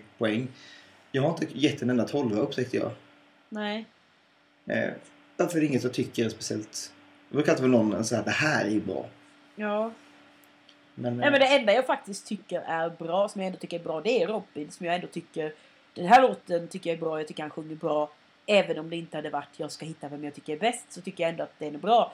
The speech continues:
Speaker 1: Ja.
Speaker 2: För jag, jag har gillat honom sen han var med i Idol, så att även om han hade släppt den låten så hade jag nog lyssnat på den ändå, liksom. Men det är ingen av de andra som jag känner, "Det här skulle jag lyssna på ändå."
Speaker 1: Nej.
Speaker 2: Nej. Förutom kanske
Speaker 1: Ja.
Speaker 2: Louise Hofsten.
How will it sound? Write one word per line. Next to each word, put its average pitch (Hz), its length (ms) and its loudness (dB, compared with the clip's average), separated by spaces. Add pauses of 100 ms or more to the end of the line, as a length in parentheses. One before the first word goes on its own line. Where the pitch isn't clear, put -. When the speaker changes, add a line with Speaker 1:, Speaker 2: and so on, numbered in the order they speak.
(120)
Speaker 1:
Ja. 104 200 -6 (100)
Speaker 2:
För 196 100 -2
jag, 208 560 6
jag 196 120 0
har 202 60 0
gillat 190 400 0
honom 269 200 -4
sen 175 140 -8
han 165 120 -6
var 165 80 -8
med 170 140 -8
i - 20 -6
Idol, 214 380 -2
så 202 100 -6
att 180 160 -4 (200)
även 196 260 2
om 254 80 -2
han 226 100 0
hade 180 140 2
släppt 233 320 -6
den 185 140 -4
låten 170 280 -8
så 233 80 -4
hade 226 120 2
jag 156 100 0
nog 151 100 -8
lyssnat - 300 -10
på 175 60 -8
den 143 140 -4
ändå, 196 340 -4
liksom. - 400 -8 (420)
Men 175 120 -8
det 175 60 -2
är 180 60 2
ingen 180 260 -4
av 180 80 -4
de 233 140 -2
andra 170 260 -2
som - 120 -8
jag - 80 -6
känner, 151 280 -6
"Det 151 120 -4
här 185 320 2 (140)
skulle 165 160 -12
jag 151 120 -6
lyssna 156 280 -12
på - 200 -10
ändå." 156 300 -8 (720)
Speaker 1:
Nej. 101 220 0 (540)
Speaker 2:
Nej. 185 220 -8 (1900)
Förutom 220 340 0
kanske 170 220 4
Speaker 1:
Ja. 180 80 6
Speaker 2:
Louise 170 300 -4
Hofsten. 175 460 -6